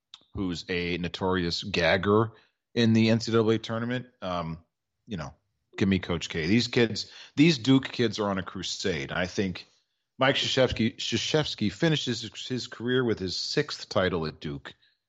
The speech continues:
So I think when the time we meet again, we'll be talking about Duke as the twenty twenty-two national champion.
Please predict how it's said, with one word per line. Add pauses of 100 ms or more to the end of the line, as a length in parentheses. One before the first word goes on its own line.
(140)
So (520)
I
think
when
the
time
we
meet
again, (500)
we'll
be
talking
about
Duke
as
the (240)
twenty
twenty-two
national
champion.